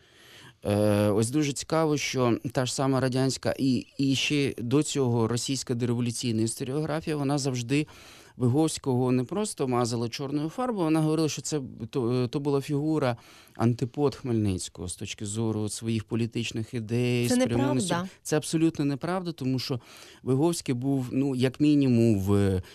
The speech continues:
Speaker 1: зовнішній політиці, він виступив як повний продовжувач і, <clears throat> ідеї курсу Хмельницького, ну, значною мірою, тому що він за життя того великого гетьмана був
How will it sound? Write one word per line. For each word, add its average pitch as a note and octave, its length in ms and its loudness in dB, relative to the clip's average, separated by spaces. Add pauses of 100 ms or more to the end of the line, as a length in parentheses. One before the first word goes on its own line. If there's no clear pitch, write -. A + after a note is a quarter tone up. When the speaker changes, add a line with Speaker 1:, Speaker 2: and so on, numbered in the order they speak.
Speaker 1:
зовнішній F#3 520 2
політиці, C3+ 560 0
він A#2+ 140 0
виступив B2+ 460 -2
як A2+ 180 0
повний C#3+ 340 2
продовжувач F#2+ 840 -4 (460)
і, F2+ 360 -2 (140)
<clears throat> A2 240 0
ідеї B2+ 400 4
курсу B2 380 -6
Хмельницького, B2+ 600 -2
ну, C3 80 0
значною C3 360 0
мірою, D3+ 280 0
тому C#3 240 -4
що C#3 140 -6
він C3 240 -2
за B2+ 260 0
життя A2 500 -2
того G2 520 -6 (200)
великого A2 460 0
гетьмана B2 500 0
був A2 320 -2